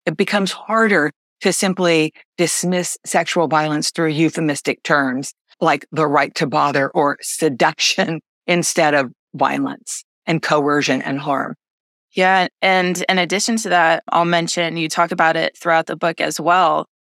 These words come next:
Speaker 2: how a lot of times either people in positions of authority, like the police or whoever survivors are trying to report these cases to, it gets turned into being looked at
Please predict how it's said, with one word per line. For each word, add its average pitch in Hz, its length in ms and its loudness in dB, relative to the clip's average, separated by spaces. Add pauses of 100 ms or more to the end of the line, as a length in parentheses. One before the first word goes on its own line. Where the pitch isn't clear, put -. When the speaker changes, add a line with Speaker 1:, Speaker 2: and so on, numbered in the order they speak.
(140)
Speaker 2:
how 175 340 2
a 156 80 0
lot 170 240 2
of 170 140 -4
times 160 520 -2 (100)
either 165 640 2 (640)
people 175 460 2
in 165 240 -2
positions 170 420 -4
of 160 140 -6
authority, 160 720 2
like 156 340 -2
the 160 100 -2
police 170 800 -2 (420)
or 160 540 4 (100)
whoever 165 760 2
survivors 160 680 0
are 160 160 0
trying 160 360 -2
to 160 300 -4
report 160 480 -2
these 170 240 -4
cases 170 540 -4
to, 151 440 -2 (520)
it 165 240 0 (100)
gets 170 260 0
turned 185 300 0
into 175 460 -2 (320)
being 190 220 0
looked 185 240 0
at 160 220 2